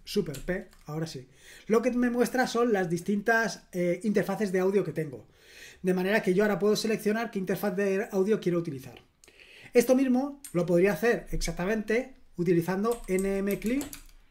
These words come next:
Connection. Aquí me muestra todas las conexiones. Con lo cual, esto, este mismo menú lo podría poner otra vez también en Rofi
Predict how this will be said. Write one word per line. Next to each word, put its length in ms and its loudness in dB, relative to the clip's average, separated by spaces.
Connection. 600 -2
Aquí 240 -2
me 100 2
muestra 360 0
todas 200 0
las 180 -2
conexiones. 640 -4
Con 120 0
lo 120 4
cual, 460 4
esto, 500 2
este 220 -2
mismo 240 2
menú 460 -2
lo 140 2
podría 320 4
poner 460 -2
otra 260 -6
vez 180 -2
también 240 -4
en 140 0
Rofi 420 -2